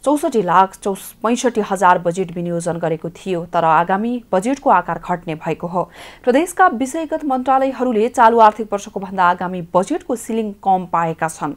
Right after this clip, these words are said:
सबैभन्दा बढी बजेट विनियोजन हुने भौतिक पूर्वाधार विकास मन्त्रालयको बजेट सिलिङ पनि नीति तथा योजना आयोगले घटाइदिएको छ। चालु आर्थिक वर्षमा सो मन्त्रालयले कुल विनियोजित बजेटको झण्डै आधा बजेट प्राप्त गरेको थियो।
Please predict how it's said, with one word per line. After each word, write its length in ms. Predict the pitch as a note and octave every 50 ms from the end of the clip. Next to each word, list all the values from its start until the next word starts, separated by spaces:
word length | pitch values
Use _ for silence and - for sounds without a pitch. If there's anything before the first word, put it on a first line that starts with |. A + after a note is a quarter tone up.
| - _ -
सबैभन्दा 720 | - - F#3+ F#3+ F3+ E3+ F3 - - F3+ F#3+ F3+ F3+ E3
बढी 560 | E3+ D#3+ D#3 E3 - F#3+ G3+ G#3+ B3 C#4+ C#4+ C#4+ - - - - -
बजेट 320 | G3 G3+ G3+ G#3+ C4+ C4 B3+
विनियोजन 420 | A3 G#3+ G3+ G3 F#3 F3+ F#3 F3+
हुने 260 | F3 F#3 F#3 F3+ F3
भौतिक 480 | E3+ F3 - F3+ A3+ C4+ - C#4+ C#4 -
पूर्वाधार 380 | A3 G3 F#3+ F3+ F#3 F3+ F3
विकास 380 | F3 F3 F3 F#3+ F#3 F3 F3 - E3+
मन्त्रालयको 480 | E3+ E3 F3 E3+ E3+ F#3 E3+ F3 F3
बजेट 340 | D#3+ D#3 E3 D#3+ E3 F#3 F3+
सिलिङ 360 | F3+ - - F#3+ F#3 F#3 F#3 F#3 -
पनि 220 | G3 G#3+ C#4 D4 C#4+ - - - - - -
नीति 260 | A3 C4 D4 C#4+ F#4+
तथा 340 | F#4+ F#4+ F4 - - D4 C#4
योजना 420 | C4+ A3+ G3 A3 A#3+ A3+ A#3 A3 G3
आयोगले 480 | F#3 F#3 F3+ F3 F3 F3+ F3+ F3+ F3 - _ - -
घटाइदिएको 560 | G3 - F#3+ F3 E3+ E3 E3+ D#3 D#3 - -
छ। 120 | F3 - F#3 - - - - - - -
चालु 260 | - C4 B3+ C4 C#4 C#4+
आर्थिक 320 | C#4+ C#4+ C#4+ - C#4+ C4
वर्षमा 500 | C#4 C4 B3+ - C4+ B3+ A#3+ B3 B3 B3+
सो 220 | B3+ - - A3
मन्त्रालयले 600 | G3+ G3 G3 F#3+ G3 G#3+ G#3 A3 A3 G#3 G#3 A#3
कुल 440 | A#3 A#3 _ _ C4 C#4+ D4+ C#4+ A#3
विनियोजित 680 | E3 D#3+ G3 G#3 G#3 A#3 A#3+ B3 A3+ B3 C#4 C4 - _ -
बजेटको 540 | F#3+ F#3+ A3 A#3+ A#3 - - B3 A#3+ B3 - - _ -
झण्डै 340 | - G#3 A3+ B3+ C4+ B3 F3+ - - _ _ F#3
आधा 320 | F#3 G3 G3 G#3+ A3+ A#3
बजेट 340 | G#3 G#3 F#3+ F3 - F#3 -
प्राप्त 440 | - - G#3 F#3 D#3+ D3+ - - D#3+
गरेको 420 | D3+ - D3+ - E2+ - - -
थियो। 520 | - - - - - D#3+ D3 - - -